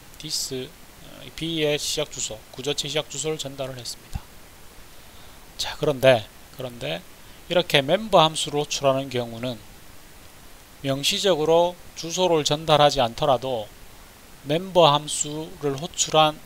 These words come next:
이 객체, 이 B 구조체 시작 주소가 자동으로 프린트 피플, 각각의 멤버 함수 set age에 전달이 됩니다. 예, 그리고 그 전달되는 포인터는 키워드로 디스라고 되어 있습니다.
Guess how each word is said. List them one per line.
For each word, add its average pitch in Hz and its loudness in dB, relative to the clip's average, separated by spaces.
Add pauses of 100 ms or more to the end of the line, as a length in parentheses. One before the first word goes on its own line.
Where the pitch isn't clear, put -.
이 165 -4 (240)
객체, 131 -2 (680)
이 135 -6
B 160 -6
구조체 135 -6
시작 - -2
주소가 143 0 (440)
자동으로 165 -4
프린트 135 -12
피플, - -16 (160)
각각의 147 -2
멤버 123 -6
함수 110 -8
set - -8
age에 131 -6
전달이 151 -6
됩니다. - -12 (1400)
예, 117 -2
그리고 147 -2
그 170 0
전달되는 143 2
포인터는 131 -6 (420)
키워드로 139 -4
디스라고 127 -4
되어 117 -14
있습니다. - -14